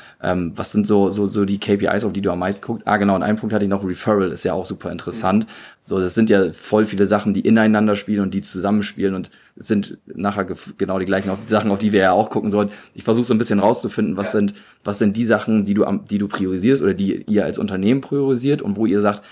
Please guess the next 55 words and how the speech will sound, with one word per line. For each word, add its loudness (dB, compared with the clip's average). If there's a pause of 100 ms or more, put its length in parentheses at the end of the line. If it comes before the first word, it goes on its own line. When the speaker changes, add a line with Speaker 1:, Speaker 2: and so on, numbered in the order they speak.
(120)
Speaker 1:
das 0
hat -2
auch 0
den 2
größten -2
Impact -2
bei -10
uns -10
auf -8
das -8
ganze -6
Business -6
Model. -8 (160)
Speaker 2:
Ähm, -2
also 0
ich -4
glaube, 4
dass 2
das, -2
der, -2
der, -4 (240)
der -2
große -2
Faktor 0
ist, -2
wenn 0
du, 0 (160)
und -8
wie -8
gesagt, -4
der -2
Hauptfaktor 0
ist, -2
Kunden -2
sollen -2
wiederkommen, -6
ne? 0
Speaker 1:
Ja. 2
Speaker 2:
Weil -2 (160)
ich -14
glaube, 0
in 2
den 4
letzten -4
zwei 0
Jahren 2
gab's -4
natürlich -4
einen -14
großen -2
Shift -2 (120)
bei 2
all-, 0
also -14
bei -20